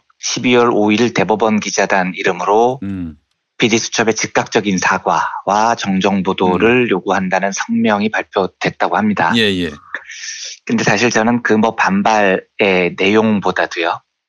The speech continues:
Speaker 1: 그 성명에 명기된 스무 명의 대법원 출입 기자의 이름을 쭉 보다가
Speaker 2: 예.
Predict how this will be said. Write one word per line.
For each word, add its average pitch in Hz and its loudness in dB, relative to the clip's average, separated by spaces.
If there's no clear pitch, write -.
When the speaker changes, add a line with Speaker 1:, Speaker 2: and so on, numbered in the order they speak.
Speaker 1:
그 98 -2
성명에 113 2
명기된 95 0
스무 127 0
명의 110 2
대법원 95 -2
출입 - -10
기자의 110 0
이름을 101 0
쭉 - -6
보다가 90 -2
Speaker 2:
예. 85 -6